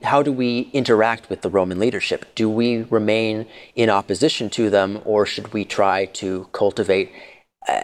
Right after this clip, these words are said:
at least an attempt at positive relations? Uh, and the person who was against it,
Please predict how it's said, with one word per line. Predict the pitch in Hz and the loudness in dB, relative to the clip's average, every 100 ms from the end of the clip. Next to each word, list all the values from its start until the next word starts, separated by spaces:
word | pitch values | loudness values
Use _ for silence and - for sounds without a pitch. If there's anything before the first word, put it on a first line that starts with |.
| 50 - | -4 -2
at | 117 | 0
least | 120 123 117 | 0 -2 0
an | |
attempt | 101 - 123 117 120 | 0 0 -2 -2 -2
at | - | 2
positive | 113 101 95 90 | 4 4 2 -4
relations? | 90 107 107 - - - - _ _ _ _ | 2 4 4 0 -10 -16 -18 _ _ _ _
Uh, | 92 90 87 - - | 2 2 2 -2 -2
and | 123 113 | 0 0
the | 104 113 | -2 0
person | 170 - 139 | 2 2 0
who | 117 | 0
was | 101 | 0
against | 98 117 175 - | 2 2 0 0
it, | 98 | -2